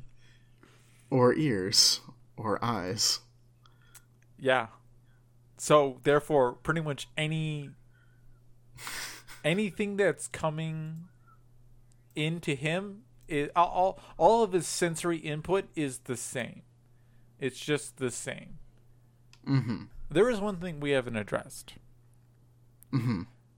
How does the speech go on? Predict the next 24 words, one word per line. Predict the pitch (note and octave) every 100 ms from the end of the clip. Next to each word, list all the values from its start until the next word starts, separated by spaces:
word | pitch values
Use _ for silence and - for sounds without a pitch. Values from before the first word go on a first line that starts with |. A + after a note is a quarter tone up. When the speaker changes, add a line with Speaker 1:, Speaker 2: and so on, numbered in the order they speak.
| _ _ -
Speaker 2:
Sandy. | - - - - D#3 C#3+ C#3 C3 A2 A2 G#2+ D3 E3+
Is | A2+ -
that | C3+
her | D3+ F#3
name? | F#3+ G#3 G#3 -
Sadie. | - D3 B2 A#2 - - _ _ _ _ _ _ _ _ _ _
Sandy? | - C#3 F3+ G3+ A3 G#3+ _ - -
Speaker 1:
The |
squirrel | C3 - C3+ C#3 F3 F#3 -
Speaker 2:
The | D3
s-, |
Speaker 1:
that | C3+ C3
we | D3
Speaker 2:
yeah. |
Speaker 1:
were | D3
discussing | C#3+ - D3 C#3 D3+
earlier? | C#3+ D3+ E3+ F3+ D#3+
Speaker 2:
Yes. | A#2 - - - - - - - - _ _ _ _ _ _ -
Speaker 1:
Like, | C3+ C3
Speaker 2:
Uh, | C3
Speaker 1:
why | A2+ A2
she's | A2+ - A#2 -
there, | A#2+ A#2+ D3 F3 F3+
Speaker 2:
and, | -